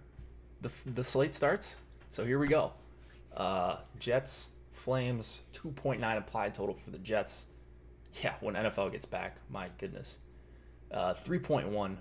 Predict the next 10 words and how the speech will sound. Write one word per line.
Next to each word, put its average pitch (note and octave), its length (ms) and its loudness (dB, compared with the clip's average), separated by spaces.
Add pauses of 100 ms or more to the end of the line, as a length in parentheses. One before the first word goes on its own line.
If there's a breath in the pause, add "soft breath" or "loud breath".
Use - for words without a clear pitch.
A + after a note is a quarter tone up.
(180)
for - 160 0
the G2 80 4
Flames. B2 580 2 (180)
<clears throat> - 180 -20
Hellebuck. C#3 880 8 (600 loud breath)
We A#2+ 120 4
have B2+ 120 8
Talbot G#2+ 400 6
in G#2 120 -2
there. G2+ 300 4